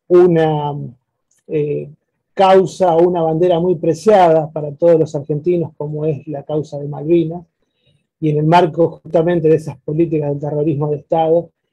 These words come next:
es que se emprendió esto como una faceta más, que después terminó siendo, bueno, ese horror, ¿verdad?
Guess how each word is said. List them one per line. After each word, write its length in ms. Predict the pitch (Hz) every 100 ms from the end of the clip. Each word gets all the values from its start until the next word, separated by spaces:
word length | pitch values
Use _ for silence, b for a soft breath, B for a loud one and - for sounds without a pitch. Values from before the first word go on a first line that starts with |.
| _
es 140 | - 156
que 100 | 156
se 140 | 156
emprendió 720 | 156 156 156 156 160 170 160 - _ _
esto 600 | 160 165 165 - 175 175 _ _ _ _
como 300 | - 156 156
una 280 | 170 185 160
faceta 420 | - 156 170 170
más, 460 | 170 165 120 - _ _
que 140 | _ 139
después 280 | - - -
terminó 380 | 147 151 151
siendo, 800 | 151 - 160 156 151 147 143 135 -
bueno, 300 | - 147 143 -
ese 300 | - 165 -
horror, 380 | 151 156 139 131 _
¿verdad? 380 | 147 139 151 160